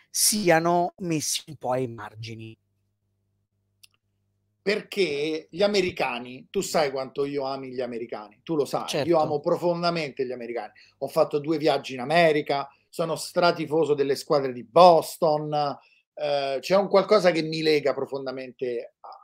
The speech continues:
Speaker 2: agli Stati Uniti d'America. Però bisogna ammettere che gli americani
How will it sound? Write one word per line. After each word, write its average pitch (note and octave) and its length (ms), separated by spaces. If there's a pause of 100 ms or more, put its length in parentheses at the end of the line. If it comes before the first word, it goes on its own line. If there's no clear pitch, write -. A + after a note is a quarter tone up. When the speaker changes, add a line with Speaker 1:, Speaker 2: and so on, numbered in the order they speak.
Speaker 2:
agli C3 140
Stati C3+ 280
Uniti C3 220
d'America. A2+ 540
Però G3+ 360 (540)
bisogna D#3+ 380
ammettere D3 460
che D3+ 120
gli D#3 80
americani C3 640